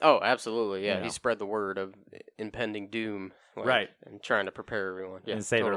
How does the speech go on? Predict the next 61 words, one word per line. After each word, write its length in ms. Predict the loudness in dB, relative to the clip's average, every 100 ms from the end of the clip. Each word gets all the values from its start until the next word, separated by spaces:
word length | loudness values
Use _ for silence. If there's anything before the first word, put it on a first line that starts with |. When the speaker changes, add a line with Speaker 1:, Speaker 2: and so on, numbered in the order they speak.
| 2
Speaker 2:
everybody, 200 | 0 -4
yeah. 220 | -4 -4 -2
Speaker 1:
He's 200 | -4 -2
our, 140 | -2 -2 -6
their 200 | -4 -2
only 220 | -2 -4
hope. 280 | -6 -8 -12 _ _ _ _
Speaker 2:
And 160 | -6 -2
so, 220 | 2 4 2
of 80 |
course, 260 | 2 0 0
while 200 | 2 2
at 60 | 2
this 120 | -2
point 140 | -2 -2
in 60 |
the 60 | -2
show, 300 | 0 2 2
we 80 | 2
don't 240 | 0 0
know 640 | 0 0 0 -2 -6 -10 -14 -10
what 200 | -6 -6
the 60 | -6
future 280 | -12 -6 0
holds 260 | 2 2
for 100 | -2
Mister 260 | -8 -8 -12
Snow 560 | -2 6 8 8 6 2
or 60 | -4
what's 160 | -4
gonna 180 | -4 -6
happen. 480 | -4 -4 -2 -4 -6 _ _ _ _ -4
Uh, 320 | -2 -2 -4 -4
Christians 320 | -2 -2 -4 -10
will 60 |
tell 200 | -2 0 0
you, 100 | -2
you 140 | -6
know, 100 | -8
of 100 | -6
course, 180 | -6 -8
Jesus 300 | -8 -10 -8
rose 200 | -8 0
up 360 | 4 6 4 0
and, 240 | -8 -10 -14 _ _
and 540 | -10 -8 -10 -12 -14 -10
went 160 | -6 -6
up 100 | -6
to 80 |
heaven 300 | -2 0 0 -2
and 80 | -4
sits 200 | -8 -6
on 80 | -8
his 140 | -4
heavenly 340 | -4 -4 -8
throne 720 | -10 -2 2 4 4 2 -4 -4
where 220 | -4 -4
he 240 | -8 -10
rightfully 400 | -4 -4 -4 -8
belongs. 880 | -6 2 6 6 6 2 -2 -8 -10
And 520 | -6 -4 -6 -6 -10